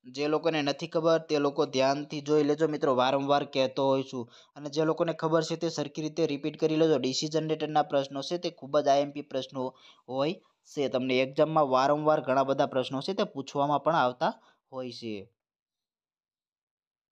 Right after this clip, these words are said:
ઘણા બધા મિત્રો છે તે સાચો જવાબ કમેન્ટ કરી રહ્યા છે. તો મિત્રો, આપણો સાચો જવાબ આવશે ઓપ્શન બી, અલ્ટરનેટિંગ કરંટ, કે જો જનરેટરના રોટેટિંગ આર્મેચર કંડક્ટર સાથે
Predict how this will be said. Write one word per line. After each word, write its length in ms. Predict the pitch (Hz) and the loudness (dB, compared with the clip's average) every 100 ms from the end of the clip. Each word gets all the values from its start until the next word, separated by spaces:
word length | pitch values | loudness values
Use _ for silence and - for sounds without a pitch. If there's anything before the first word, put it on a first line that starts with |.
| _ _ _ _ _ _ _ _ _ _ _ _ _ _ _ _ _ _ - | _ _ _ _ _ _ _ _ _ _ _ _ _ _ _ _ _ _ -10
ઘણા 160 | 143 156 | -2 0
બધા 200 | 147 156 | 2 0
મિત્રો 280 | 156 170 160 | 0 0 0
છે 140 | 180 | 0
તે 120 | 208 | 0
સાચો 320 | 180 156 - | 2 0 0
જવાબ 220 | 156 165 156 | 2 2 2
કમેન્ટ 340 | 156 160 170 | 0 0 0
કરી 260 | - 165 160 | 0 2 4
રહ્યા 280 | 165 165 165 | 4 4 2
છે. 100 | 185 | 2
તો 100 | 233 | 2
મિત્રો, 240 | 233 233 | 2 4
આપણો 280 | 226 214 220 214 | 4 4 2 2
સાચો 500 | 185 175 - - 208 | 2 0 -6 -6 -2
જવાબ 300 | 185 180 175 | 2 4 4
આવશે 340 | 202 214 202 - | 2 2 0 2
ઓપ્શન 400 | 170 175 - 208 208 | 2 0 -2 -2 0
બી, 180 | 220 - - _ _ - | 0 -2 -8 _ _ -6
અલ્ટરનેટિંગ 1000 | 165 185 180 226 220 202 190 180 185 208 208 _ _ 151 156 | -2 -2 0 2 2 0 0 2 0 0 -4 _ _ -16 -8
કરંટ, 420 | 156 160 160 127 - _ _ - | 0 2 2 0 -6 _ _ -6
કે 60 | 220 | -2
જો 140 | 226 160 | 0 2
જનરેટરના 680 | 156 165 202 208 214 220 | 2 2 0 0 2 2
રોટેટિંગ 560 | 196 160 160 208 233 226 - | 4 0 0 -2 0 0 2
આર્મેચર 520 | 180 185 180 175 160 | 2 2 0 2 0
કંડક્ટર 500 | 160 170 202 214 226 | 0 0 0 0 0
સાથે 320 | 180 160 170 | 2 0 2